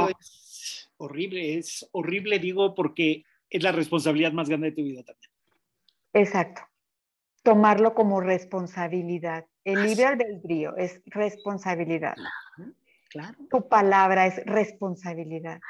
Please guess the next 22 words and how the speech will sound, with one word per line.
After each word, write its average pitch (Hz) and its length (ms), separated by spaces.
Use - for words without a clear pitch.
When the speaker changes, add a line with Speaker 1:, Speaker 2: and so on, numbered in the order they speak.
Speaker 2:
Así - 460
es. - 640
Speaker 1:
No 226 280
Speaker 2:
Así 269 120
es. 269 60
Speaker 1:
es, 262 120
es 262 60
un 339 140
compromiso, 277 720
pero 220 220
más 240 400
allá 285 280
del 269 180
compromiso 226 720
es 208 180
la 226 120
responsabilidad 196 760
que 233 100
tú 302 360
mismo 311 440
te 226 80
estás 208 340